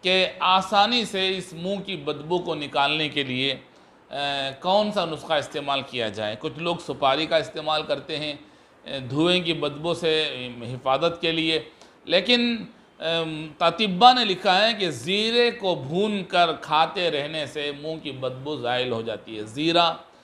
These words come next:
अ, घरों में इस्तेमाल होता है पकाने में, और इसे अगर भून कर थोड़ा-थोड़ा अगर मुंह में डालकर चबाते रहें तो ये मुंह की बदबू को ज़ाइल करने में बहुत ही मुफीद और कारआमद है।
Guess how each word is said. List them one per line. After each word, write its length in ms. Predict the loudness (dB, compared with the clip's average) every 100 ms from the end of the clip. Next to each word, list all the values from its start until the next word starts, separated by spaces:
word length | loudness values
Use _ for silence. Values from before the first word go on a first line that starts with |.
| -20 _ -10
अ, 180 | -6 -6
घरों 360 | -2 2 2
में 140 | 2 0
इस्तेमाल 380 | -2 0 2
होता 240 | 2 0 2
है 180 | 2 0
पकाने 540 | -4 -4 -2 -2 -2
में, 300 | -4 -6 -8 -16 -20 -20 0
और 320 | 6 8 8 6 6 4 0 -12
इसे 340 | -10 0 2
अगर 260 | 4 4 2
भून 460 | 2 2 2 2
कर 320 | 2 2 2 0
थोड़ा-थोड़ा 520 | 2 2 2 2 4
अगर 280 | 4 2 -2
मुंह 280 | -2 -4 -4
में 140 | -2
डालकर 340 | -2 -2 -4
चबाते 500 | -6 -4 -2 -2 -2
रहें 300 | -2 -2 -4 -10 -20 -20 -20 -8
तो 80 | -2
ये 220 | 2 2
मुंह 260 | 2 -2 -2
की 140 | -6
बदबू 400 | -6 -8 -4 -4
को 160 | -4 -2
ज़ाइल 340 | 2 2 2
करने 340 | -2 -6 -6
में 320 | -8 -8 -8 -6
बहुत 320 | -6 -8 -10
ही 80 | -10
मुफीद 420 | -10 -8 -6 0
और 200 | 0 0
कारआमद 460 | 2 4 4 2 -2
है। 220 | -4 -6